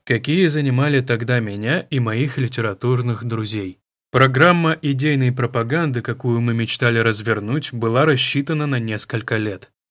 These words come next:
Но зашумела революция, и вся жизнь полетела, как парусная суденышка, подхваченная штормом.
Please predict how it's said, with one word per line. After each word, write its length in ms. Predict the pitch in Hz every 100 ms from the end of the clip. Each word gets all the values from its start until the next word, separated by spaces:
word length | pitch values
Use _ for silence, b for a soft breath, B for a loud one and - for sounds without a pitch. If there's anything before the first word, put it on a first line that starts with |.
| _ 139
Но 180 | 143
зашумела 560 | 170 160 151 147 156 139
революция, 800 | 127 113 107 160 160 - 156 147
и 280 | - 135 127
вся 340 | 127 156 135
жизнь 500 | 120 202 165 123 110
полетела, 540 | 117 110 110 170 175 143
как 240 | 135 -
парусная 540 | 139 151 127 - 139
суденышка, 720 | 127 156 165 170 120 117 - 120
подхваченная 840 | 104 - - 131 131 131 123 120
штормом. 640 | - 131 113 110 98 95